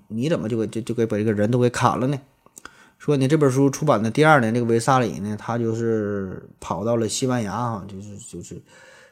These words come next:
躲躲风头呗。但是呢，这本书哈，虽然是教廷，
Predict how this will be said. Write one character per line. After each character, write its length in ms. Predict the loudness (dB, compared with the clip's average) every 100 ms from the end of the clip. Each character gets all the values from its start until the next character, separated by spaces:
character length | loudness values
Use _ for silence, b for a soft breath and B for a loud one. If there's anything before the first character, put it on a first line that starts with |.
| b
躲 160 | 0 2
躲 120 | 2
风 220 | 2 2
头 160 | 2 4
呗。 260 | 2 -2 _ _ _ -20 b b b b b _ -2
但 120 | 0
是 220 | 6 6
呢， 260 | 6 4 0 2
这 100 | 4
本 140 | 6
书 220 | 4 2
哈， 180 | 2 0
虽 240 | 0 4 6
然 360 | 8 6 2
是 400 | 2 2 2 2
教 260 | 2 4 4
廷， 420 | 2 -2 -2